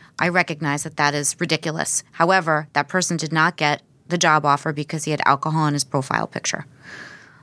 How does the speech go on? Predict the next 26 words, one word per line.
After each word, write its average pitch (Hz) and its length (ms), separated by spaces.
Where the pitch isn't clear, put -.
Granted, 185 320
in 170 140
the 165 60
grand 170 240
scheme 233 220
of 214 60
things, 208 240
is 180 100
that 165 140
a 165 40
place 175 240
that - 140
you 165 100
want 160 140
to 180 40
work? 247 320
I 180 80
don't 170 260
know. 151 240
But 180 120
that's 175 200
not 175 140
up 170 140
for 175 120
us 127 240
to 175 200